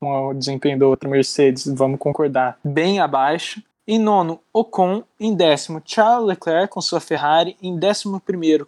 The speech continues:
Kvyat. Em décimo segundo, Russell, que ainda não conseguiu aquele pontinho que a gente tanto espera. Em décimo terceiro, Sebastian Vettel. Em décimo quarto, Latifi. Em décimo quinto, Kimi Raikkonen.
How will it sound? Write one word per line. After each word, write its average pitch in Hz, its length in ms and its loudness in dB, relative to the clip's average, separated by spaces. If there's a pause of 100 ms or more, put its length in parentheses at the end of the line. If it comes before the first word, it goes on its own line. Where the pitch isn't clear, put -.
Kvyat. 196 720 -2 (300)
Em 180 60 0
décimo 190 320 0
segundo, 165 420 -2
Russell, 175 480 2
que - 160 -2
ainda 214 540 0
não 202 260 0
conseguiu 185 580 -2
aquele 180 320 0
pontinho 180 600 -2
que - 80 -2
a 170 80 4
gente 165 340 -6 (180)
tanto 196 320 2
espera. 147 680 2 (560)
Em 185 160 0
décimo 170 400 0
terceiro, 151 460 0
Sebastian 160 580 0
Vettel. 170 500 0 (300)
Em 175 120 -6
décimo 175 380 0
quarto, 143 480 -2 (180)
Latifi. 208 840 -2 (100)
Em 180 140 -6
décimo 165 380 0
quinto, 143 380 -8 (260)
Kimi 262 180 -2
Raikkonen. 208 540 0